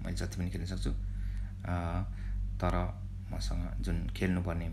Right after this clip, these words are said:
coins हुन्छ त्यो भनेको zero भइसकेको छ। तपाईँलाई free coins आउँछ, उम्, त्यहाँ च्वाइस हुन्छ, त्यो च्वाइस गरेपछि पक्कै पनि free coins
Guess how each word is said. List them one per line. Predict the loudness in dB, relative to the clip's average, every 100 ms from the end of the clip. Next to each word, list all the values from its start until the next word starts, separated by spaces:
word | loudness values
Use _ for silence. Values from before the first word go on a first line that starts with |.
| 2
coins | 6 6 6 2
हुन्छ | 2 2
त्यो | 2 0 -6 -4 -2
भनेको | 0 0 0
zero | 0 4 6 6
भइसकेको | 4 0 -2 -4
छ। | -4
तपाईँलाई | -4 -2 2 2
free | 4 4
coins | 4 4 4 2
आउँछ, | 0 0 -2
उम्, | -2 -2 -2 0 0 0 2 2 2 0 2
त्यहाँ | 2 6
च्वाइस | 8 8 6
हुन्छ, | 4
त्यो | 4 4 2 0 -2 -4 -4 -2 -2
च्वाइस | 0 -2 -2 -2 0
गरेपछि | 0 0 0 0
पक्कै | 0 -2 -6 -6
पनि | -4 -4 -2 -2
free | 0
coins | 0 2 2 0